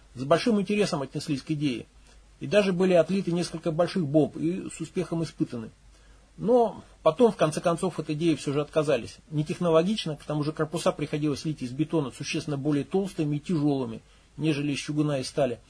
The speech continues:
что снижало заряжаемый в них вес взрывчатых веществ, а стало быть, и фугасное воздействие бомбы. Но это тогда. Сейчас же Олег также решил реанимировать старую идею. Пока что просто в виде пустых корпусов. Главное,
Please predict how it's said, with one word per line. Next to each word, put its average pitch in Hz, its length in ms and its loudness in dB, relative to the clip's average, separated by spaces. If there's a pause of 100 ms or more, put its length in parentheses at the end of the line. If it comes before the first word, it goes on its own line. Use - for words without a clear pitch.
(120)
что 185 200 -2
снижало 170 440 4
заряжаемый 151 560 0
в 123 60 -8
них 156 200 -4
вес 147 280 -2
взрывчатых 139 540 -8
веществ, 143 460 -6
а - 60 -14
стало 165 260 2
быть, 151 180 -4
и 135 100 -6
фугасное 156 460 -2
воздействие 123 520 -4
бомбы. 110 400 -6 (1040)
Но 139 180 0
это 190 140 -4
тогда. 170 400 -6 (500)
Сейчас 220 260 6
же 180 140 4
Олег 165 300 4 (200)
также 180 300 2
решил 180 400 2
реанимировать 143 540 0
старую 139 400 0
идею. 123 340 -4 (720)
Пока 190 260 6
что - 140 -2
просто 185 300 0
в - 20 0
виде 147 220 0
пустых 151 340 -2
корпусов. 139 480 -8 (200)
Главное, 202 540 6